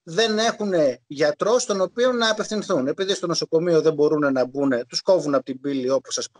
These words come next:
προείπα και πριν, και πρωτοβάθμιο δίκτυο για να εξεταστούν δεν υπάρχει. Αυτό τη στιγμή που στην πόλη της Πρέβεζας, στον Ιατρικό Σύλλογο Πρέβεζας, υπάρχουν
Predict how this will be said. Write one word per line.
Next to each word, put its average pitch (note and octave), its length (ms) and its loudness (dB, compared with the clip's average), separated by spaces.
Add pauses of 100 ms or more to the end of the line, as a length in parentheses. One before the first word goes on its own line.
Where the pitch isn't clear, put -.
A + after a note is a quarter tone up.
(240)
προείπα - 840 -6
και A#2 140 0
πριν, A3 320 0 (680)
και B3 240 4
πρωτοβάθμιο G3+ 580 2
δίκτυο A#3+ 320 -2
για G#3+ 140 2
να F#3+ 80 4
εξεταστούν F3 500 0 (420)
δεν G#3 240 0
υπάρχει. A#2+ 420 0 (1900)
Αυτό A#3 460 2
τη C4 140 -4
στιγμή F3 920 0 (480)
που F#3 160 0
στην F3 300 0
πόλη A3+ 360 2
της - 260 -6
Πρέβεζας, D#3+ 720 2
στον E3+ 220 0
Ιατρικό D#3+ 420 0
Σύλλογο G3 400 2
Πρέβεζας, D3 600 2
υπάρχουν F#3 580 0